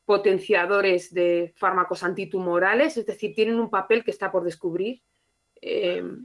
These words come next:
son múltiples moléculas, la asociación de muchas de ellas puede que tengan efectos muy beneficiosos, pero es que necesitamos, necesitamos que nos digan más, porque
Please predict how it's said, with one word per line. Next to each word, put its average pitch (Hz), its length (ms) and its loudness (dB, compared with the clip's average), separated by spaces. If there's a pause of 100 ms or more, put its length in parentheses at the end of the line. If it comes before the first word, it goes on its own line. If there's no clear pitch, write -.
(760)
son 208 380 2
múltiples 214 540 0
moléculas, 202 800 -2 (220)
la 196 80 -2
asociación 196 580 0
de 196 60 2
muchas 196 340 -4
de 190 100 0
ellas 180 220 2
puede 196 280 2
que 180 100 -6
tengan 170 420 0
efectos 175 800 0 (280)
muy 208 120 4
beneficiosos, 196 720 -2
pero 208 140 -6
es - 80 -16
que 262 120 -2
necesitamos, 240 800 -4 (920)
necesitamos 214 640 -4
que 262 120 0
nos 226 140 4
digan 185 260 2
más, 233 500 0
porque 190 440 0